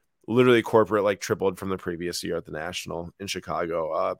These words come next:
it's gonna be the biggest presence yet in Ch-, in Chicago. More people are trying to come in and buy corporate booths. I'm sure it's a big money maker for the National.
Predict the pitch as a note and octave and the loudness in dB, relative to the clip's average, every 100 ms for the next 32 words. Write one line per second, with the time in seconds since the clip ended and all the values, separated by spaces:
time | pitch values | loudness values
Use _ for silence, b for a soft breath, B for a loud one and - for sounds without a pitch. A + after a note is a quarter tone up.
0 | _ G2+ - A2 G#2 F#2+ F#2+ F#2 - G2 | _ -8 -2 0 2 0 0 -2 0 0
1 | F2+ E2+ F2+ F2+ - - F2+ F2+ F#2+ F#2 | 0 -2 -2 -2 -4 -8 -8 -6 -2 0
2 | F#2 F#2 F#2 G2 F#2 G2+ F#2+ F2+ F#2+ F2+ | 2 0 2 2 2 0 2 0 0 -4
3 | - F#2+ F2+ F2+ F2 - F2 E2+ D#2+ F2+ | -4 -2 -2 0 0 0 -2 -2 -4 -6
4 | E2+ E2+ F#2+ F#2+ - F#2 E2+ F2 F2 F2 | -6 -6 -2 -2 -2 -4 -4 -6 -6 -8
5 | E2+ F2 F2 G2+ G2 - G2 | -8 -8 0 2 2 2 0